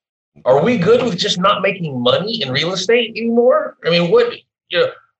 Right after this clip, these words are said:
okay, great. I love this. Let's, let's buy real estate with no real fundamentals by, by valuing the property on cash flow.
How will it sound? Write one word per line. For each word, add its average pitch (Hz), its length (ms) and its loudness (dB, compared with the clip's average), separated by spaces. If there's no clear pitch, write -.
okay, 170 340 0
great. 120 440 0
I 151 60 2
love 120 340 0
this. 87 240 -12
Let's, 151 380 -2
let's 151 320 0
buy 190 220 -2
real 147 420 -6
estate 92 520 -10
with 131 380 -8
no 175 440 -2
real 180 280 -2
fundamentals 151 920 0
by, 120 680 -2
by 120 300 -2
valuing 170 540 0
the 139 80 -4
property 139 460 -2
on 98 160 -4
cash 110 400 -6
flow. - 100 -20